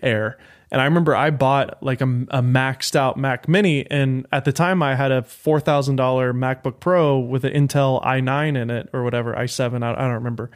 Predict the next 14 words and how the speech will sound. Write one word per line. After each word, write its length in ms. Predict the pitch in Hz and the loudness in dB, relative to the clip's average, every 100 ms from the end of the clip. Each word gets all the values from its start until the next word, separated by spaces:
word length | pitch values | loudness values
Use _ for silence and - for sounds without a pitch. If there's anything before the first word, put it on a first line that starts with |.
| - - - - _ - | -20 -20 -20 -20 _ 2
But 400 | 143 127 - - | 2 2 -8 -2
it 60 | 156 | 2
was 180 | 156 135 | 4 4
whatever 420 | 185 220 214 190 | 4 6 4 4
the 180 | 143 165 | 2 2
most 460 | 156 156 156 - | 4 6 4 2
was 220 | 151 143 131 | 2 2 2
I 100 | 127 | 2
could 180 | 139 127 | 0 2
get 320 | 139 127 - | 2 2 0
in 140 | 143 | -2
a 80 | 123 | 0
laptop, 720 | 127 135 - 165 165 165 - | 0 -2 0 0 0 -4 -4
and 440 | 143 135 131 127 | 0 2 2 -2